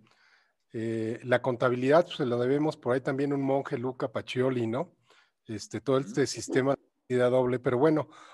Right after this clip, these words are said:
Speaker 1: Oye, por acá en Facebook, este, Javier nos pregunta, Alicia, dice, "¿Cómo saber qué tan seco es un vino espumoso?"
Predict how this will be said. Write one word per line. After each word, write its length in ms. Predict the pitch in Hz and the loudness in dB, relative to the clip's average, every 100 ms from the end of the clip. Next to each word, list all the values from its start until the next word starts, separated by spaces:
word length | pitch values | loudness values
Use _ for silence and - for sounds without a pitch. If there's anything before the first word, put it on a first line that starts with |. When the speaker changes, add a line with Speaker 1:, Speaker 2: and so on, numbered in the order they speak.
| - | 0
Speaker 1:
Oye, 220 | 180 208 | 2 4
por 140 | - 185 | 4 4
acá 160 | 233 | 4
en 80 | 247 | 2
Facebook, 560 | 214 226 190 214 214 - | 4 4 2 -4 -6 -8
este, 340 | 143 - 151 | -6 -4 -4
Javier 380 | 127 147 156 180 | -2 0 2 2
nos 140 | 175 170 | -2 -6
pregunta, 720 | 147 147 180 180 190 175 - | -4 -2 0 2 2 0 -6
Alicia, 920 | 131 131 156 160 - 139 127 123 107 _ _ _ _ _ _ _ _ _ - | -10 -6 -6 -8 -6 -2 0 -2 -4 _ _ _ _ _ _ _ _ _ -8
dice, 680 | 180 196 - 196 202 - - | -6 -6 2 4 4 2 -6
"¿Cómo 260 | 196 247 247 | -4 -2 2
saber 460 | 196 156 175 196 | 4 6 4 2
qué 120 | - 196 | -2 2
tan 260 | 196 165 | 4 4
seco 580 | - 175 175 175 214 - | 0 0 0 0 -2 -2
es 200 | 156 - | -6 -4
un 120 | 170 | -2
vino 260 | 156 160 160 | 0 2 2
espumoso?" 720 | 151 - 113 120 117 - - | -2 -6 -4 0 -2 -4 -10